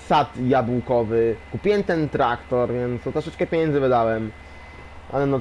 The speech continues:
cóż, takie życie i tyle. No ten farming jest taki lepsiejszy według mnie, bo w sumie tutaj... Znaczy to jest w sumie niemożliwe tworzyć trybu swobodnego, bo jest, to jest tryb swobodny, więc wiesz, tylko że po prostu to jest moja pierwsza farma, więc także no nie, nie będziemy tworzyć nowego serwera specjalnie, żeby no-, nowy serwer tworzyć, także na ten serwer, żeby nie będziemy sobie pykać.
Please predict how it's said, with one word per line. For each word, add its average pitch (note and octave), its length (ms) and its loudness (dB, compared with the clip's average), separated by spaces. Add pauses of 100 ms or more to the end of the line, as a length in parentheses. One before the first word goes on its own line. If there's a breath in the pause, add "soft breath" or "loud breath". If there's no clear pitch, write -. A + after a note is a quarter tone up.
cóż, G2+ 180 -8
takie C#3 260 -2
życie B2+ 240 0
i A2+ 60 2
tyle. A2 200 2
No B2 100 -2
ten F#3+ 200 2
farming F3 360 2
jest D#3 120 0
taki D#3+ 220 -2
lepsiejszy C#3+ 560 0
według G#2 260 -2
mnie, G#2+ 260 -4
bo A2 60 -8
w - 40 -12
sumie A2 260 -4
tutaj... A2 260 -4 (640 loud breath)
Znaczy D#3+ 200 2
to G3 80 2
jest - 160 -4
w - 60 -18
sumie A#3 280 4
niemożliwe A#3 420 4
tworzyć D3+ 240 2
trybu D3+ 200 2
swobodnego, C3 480 2
bo C#3+ 80 2
jest, F3 180 0
to A#3 100 6
jest A3+ 200 2
tryb G#3+ 160 2
swobodny, D#3 420 4
więc B2 160 0
wiesz, A#2 180 2
tylko C#3 200 0
że D3+ 80 0
po E3+ 60 2
prostu F3 160 0
to F#3 60 0
jest D#3 100 -2
moja F3 160 2
pierwsza F3 340 2
farma, D3+ 380 2
więc A#2+ 260 0
także B2+ 320 0
no C3+ 120 0
nie, C#3+ 180 0
nie D#3 220 0
będziemy D3+ 320 4
tworzyć C3 300 0
nowego C3+ 300 2
serwera D3+ 320 2
specjalnie, B2+ 380 -2
żeby B2 180 2
no-, B2+ 240 -2
nowy C3 320 -2
serwer B2+ 340 0
tworzyć, A2 220 -10
także A#2 280 -2 (360 loud breath)
na C#3 60 2
ten D#3 120 4
serwer, D3 200 2
żeby C3+ 140 0
nie C#3 100 2
będziemy C3 220 2
sobie C3 180 -6
pykać. C#3+ 400 0